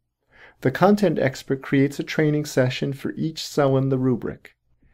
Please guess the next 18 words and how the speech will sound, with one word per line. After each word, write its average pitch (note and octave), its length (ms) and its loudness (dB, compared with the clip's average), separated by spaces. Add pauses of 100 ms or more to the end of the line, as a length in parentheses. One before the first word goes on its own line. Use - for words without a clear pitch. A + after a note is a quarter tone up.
(280)
In C#3 160 6
this F3+ 260 2
way, F3 260 8
the C3+ 120 -2
software C#3+ 640 0
will D#3 140 4
be C3+ 140 2
able C#3 160 2
to D3 80 0
generate C#3+ 540 0
a C#3+ 60 -4
score C3 400 2
for - 260 -8
every C#3+ 300 0
type C3+ 320 0
of C3 160 -4
expected A#2+ 520 -4
response. - 720 -6